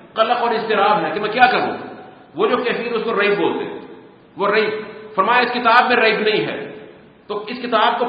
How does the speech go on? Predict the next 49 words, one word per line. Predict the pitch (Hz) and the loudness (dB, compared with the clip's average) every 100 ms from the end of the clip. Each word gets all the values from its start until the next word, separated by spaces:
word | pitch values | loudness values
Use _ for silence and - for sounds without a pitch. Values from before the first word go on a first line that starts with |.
| 240 | -2
پڑھنے | 226 247 208 | 0 0 2
والوں | 202 254 | 2 2
کے | 254 | 0
اندر | 254 240 | 0 2
ریب | 226 214 | 2 2
ہوتا | 190 247 240 | 2 2 -2
ہے؟ | - - - - - - - | -4 -10 -16 -18 -20 -20 -20
ہو | - | -18
سکتا | 123 123 156 | -14 -8 -6
ہے۔ | 190 - - - - - - _ _ - | -6 -10 -14 -20 -20 -20 -20 _ _ -8
بہت | 127 160 | -2 0
سے | 165 | 0
ایسے | 165 | -2
لوگ | 175 202 | -2 0
ہوتے | - 196 | -2 -2
ہیں | |
جو | 190 | -2
کتاب | 190 220 180 - | -4 0 0 0
پڑھتے | 202 214 | 0 0
ہی | 277 | -2
اس | 262 | -2
لیے | 247 254 214 | -2 0 0
ہیں | 185 | 0
کہ | |
ہمیں | 190 202 | -2 -4
شرارت | 175 151 147 143 | -2 -2 -2 -4
کرنی | 135 107 | -6 -8
ہے۔ | 120 | -2
یضل | 175 208 233 | 2 2 2
بھی | 208 208 | -2 -2
کثیرا | 208 247 269 269 262 - - | -2 -2 -2 -2 -6 -10 -6
ویہدی | 208 240 247 | -2 0 -2
بھی | 247 240 | -2 -2
کثیرا، | 247 233 220 - - 190 | -2 0 -2 -4 -8 -4
اللہ | 208 247 226 214 | 2 6 6 6
ریب | 240 | 2
کا | 233 | 2
اس | 233 | -2
بات | - 220 226 | 0 0 0
کرتا | 233 247 | -2 2
ہے، | 233 | 2
ان | 247 254 | 2 0
کے | 302 | 0
لیے | 294 | 0
اس | 254 | 0
بات | 190 180 | 0 0
کرتا | 151 135 120 | -2 -6 -8
ہے۔ | - | -8
فرمایا | 160 196 240 | -4 0 2